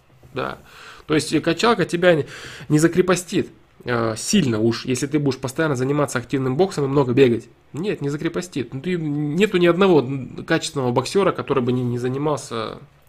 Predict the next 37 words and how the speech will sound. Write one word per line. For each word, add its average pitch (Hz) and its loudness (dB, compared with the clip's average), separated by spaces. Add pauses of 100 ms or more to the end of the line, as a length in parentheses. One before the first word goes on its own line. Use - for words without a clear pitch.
(220)
железяками. 127 -4 (280)
Все - 2
они 196 2
качаются 131 -4
в 117 -10
обязательном 139 0
порядке, 127 -4
потому 123 -8
что 123 -10
как 147 -2
бы 135 -2
ты 131 -2 (360)
ни 127 -4 (420)
технику 147 -4
не 123 0
владел, 135 2
не 131 -2
был 127 2
выносливым, 135 -2
если 127 -6
в 127 -10
тебе 143 -4
нет 127 -4
силы, 190 -2
ты 117 -4
не 123 -2
сможешь 165 -4
нормально 143 0
ударить. 160 -2 (840)
Поэтому 123 -6 (580)
обязательно. 131 -4 (840)
Если 180 2
есть 196 2
такая 180 4
возможность 156 6
у 139 -2
тебя 110 -2